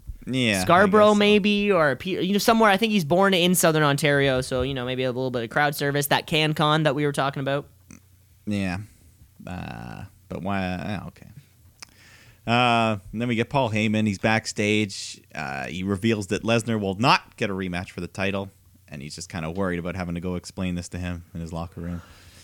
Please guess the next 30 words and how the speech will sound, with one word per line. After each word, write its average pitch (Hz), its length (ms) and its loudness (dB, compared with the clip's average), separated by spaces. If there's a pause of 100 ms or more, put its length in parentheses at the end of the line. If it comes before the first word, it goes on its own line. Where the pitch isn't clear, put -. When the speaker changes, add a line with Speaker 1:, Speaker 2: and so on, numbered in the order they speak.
(960)
Speaker 2:
Yeah. 110 220 -10
Speaker 1:
So, 85 240 -6 (340)
I 98 80 -6
don't 131 100 0
know. 87 80 -6 (120)
We'll, 120 180 -2
we'll 127 100 0
see 139 180 0
where 123 100 2
the 107 60 -2
Beast 107 260 -2
goes 104 220 -2
from 104 120 -12
here. 85 280 -8 (220)
Uh, 57 180 -14 (280)
but - 200 -12 (640)
we 98 100 -6
get 95 220 -6
the, 95 480 -4
the 110 140 -2
Revival 147 720 2 (100)
versus 104 540 -8 (460)
Lucha 190 240 2
House 151 220 2
Party. 131 500 0 (800)
Uh, 85 560 -6
just - 160 -10
kinda 82 360 -6
lots 110 280 -2
of, 92 160 -8